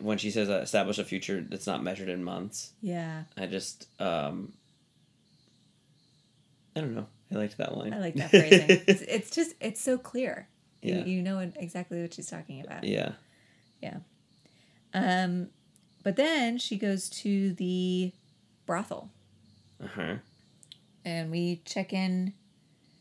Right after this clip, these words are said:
Speaker 2: <laughs> we check in with Jack, who we first see pooping.
Speaker 1: Yeah, and taking his sweet time.
Speaker 2: Yeah. But then poor Jack gets just the shit kicked out of him and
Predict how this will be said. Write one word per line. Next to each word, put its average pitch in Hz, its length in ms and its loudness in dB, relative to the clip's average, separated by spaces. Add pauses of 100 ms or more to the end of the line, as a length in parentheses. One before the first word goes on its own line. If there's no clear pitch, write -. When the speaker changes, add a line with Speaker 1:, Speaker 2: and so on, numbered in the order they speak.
(360)
Speaker 2:
<laughs> - 1000 -20
we 202 100 0
check 196 300 -4
in 208 140 0
with 190 220 -2
Jack, 185 520 -4
who 180 80 -4
we 170 100 -2
first 185 280 -10
see 170 100 -6
pooping. 170 560 -6 (1040)
Speaker 1:
Yeah, 107 180 4
and 92 100 -2
taking 95 240 -2
his 95 120 -4
sweet - 280 -6
time. 85 360 -6 (100)
Speaker 2:
Yeah. 175 260 -8 (880)
But 180 160 -6
then 180 180 -2
poor 190 200 -8
Jack 156 300 -6
gets - 440 -10 (720)
just - 380 -10
the 175 140 -8
shit 170 320 -10
kicked - 240 -10
out 151 160 -6
of 147 80 -10
him 147 200 -10
and 147 200 -10